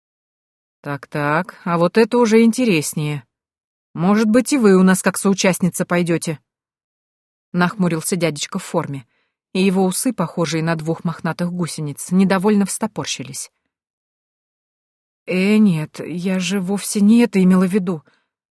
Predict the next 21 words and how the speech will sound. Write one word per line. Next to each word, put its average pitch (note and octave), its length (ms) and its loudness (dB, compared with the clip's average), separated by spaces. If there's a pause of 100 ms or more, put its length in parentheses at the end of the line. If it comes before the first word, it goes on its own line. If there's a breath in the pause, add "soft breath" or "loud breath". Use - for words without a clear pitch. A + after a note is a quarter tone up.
(500)
Да D3 180 -4
какая A3 420 -2
соучастница? G#3+ 800 0
Откуда A3+ 360 2
соучастница? A3 840 0 (600 soft breath)
И A#3 120 4
никакой A#3+ 380 4
это C4 100 0
не C4+ 100 8
муляж, A#3 380 6
а B3 80 4
обычная D4 400 2
игрушка. C4 560 0 (340)
В A3+ 80 -4
детском D4+ 380 2
мире B3+ 220 6
покупали. G#3 520 0
Это A3+ 280 0
брата C#4 340 4
моего, A#3 240 6
Ваньки, G#3+ 500 2